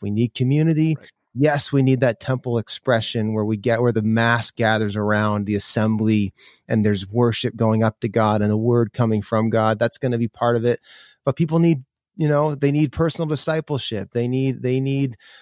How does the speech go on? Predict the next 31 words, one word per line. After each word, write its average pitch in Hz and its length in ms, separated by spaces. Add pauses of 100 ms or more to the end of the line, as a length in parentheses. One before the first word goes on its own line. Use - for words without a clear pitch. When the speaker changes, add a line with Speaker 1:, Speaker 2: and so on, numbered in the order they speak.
(160)
Speaker 1:
all, 156 340
there's 139 220
so 165 180
much 160 220
more, 131 520
I 110 60
think, - 500
um, 107 340
Speaker 2:
Mm-hmm. 107 160
Speaker 1:
that 110 140
God 123 160
wants 127 200
to 123 100
express 107 560
in 113 100
Christian 110 460
living. 101 420
And 107 80
I 107 40
think 123 160
we 127 60
have 113 100
an 113 60
opportunity 104 600
to 104 140
explore 110 500
some 98 240
of 95 60
that 95 180
right 98 180
now. 95 300